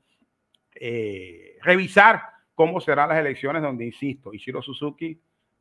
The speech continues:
va a ser el muchacho de la película, de eso no hay ninguna duda. Bueno, pasemos ahora a otra noticia, este, luego de haber hecho este recorrido en, eh, los próximos candidatos al Salón de la Fama, y volvemos a las ligas invernales,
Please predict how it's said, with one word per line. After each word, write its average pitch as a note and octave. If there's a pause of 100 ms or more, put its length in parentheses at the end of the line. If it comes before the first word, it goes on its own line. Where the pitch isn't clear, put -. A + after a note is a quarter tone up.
(120)
va A#2+
a A2+
ser B2+
el C3+
muchacho A#2
de A#2+
la A#2+
película, - (140)
de G#2+
eso A2+
no G#2+
hay G#2
ninguna F2
duda. - (500)
Bueno, E3+
pasemos F#3+
ahora B3+
a A3+
otra A#3
noticia, G#3 (160)
este, C3
luego B2+
de D3
haber C3+ (100)
hecho D3+
este C#3
recorrido C3+ (340)
en, E3+
eh, A#2+
los A#2+
próximos E3+
candidatos C3
al D3+
Salón A#2+
de C3+
la C#3+
Fama, C3+ (320)
y A#3+
volvemos A#3
a D4
las G3+
ligas B3
invernales, A#3